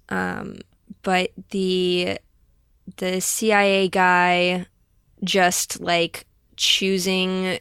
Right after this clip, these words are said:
to continue piloting the, um, the ship, even though he was being, you know, put in danger, and he's all like, "Oh, fifty percent, I'm gonna keep going."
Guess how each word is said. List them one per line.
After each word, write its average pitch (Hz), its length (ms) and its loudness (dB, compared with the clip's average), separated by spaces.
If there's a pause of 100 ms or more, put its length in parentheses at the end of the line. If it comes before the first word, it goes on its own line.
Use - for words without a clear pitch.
to - 400 -2
continue 175 840 -2
piloting 170 800 -2
the, 160 440 -2
um, 190 760 -8 (120)
the 180 120 -2
ship, - 480 0 (160)
even 170 300 -4
though 165 140 -4
he 170 160 -4
was 165 180 -4
being, 165 640 -6 (280)
you 160 180 -8
know, - 240 -12
put 156 160 -6
in 165 180 -4
danger, 170 480 0
and 165 160 -2
he's 160 180 -6
all 156 120 0
like, 151 260 -4
"Oh, 247 220 2
fifty 208 360 -6
percent, 202 380 -4
I'm 180 140 -2
gonna 175 120 -4
keep 170 240 -8
going." 175 440 -2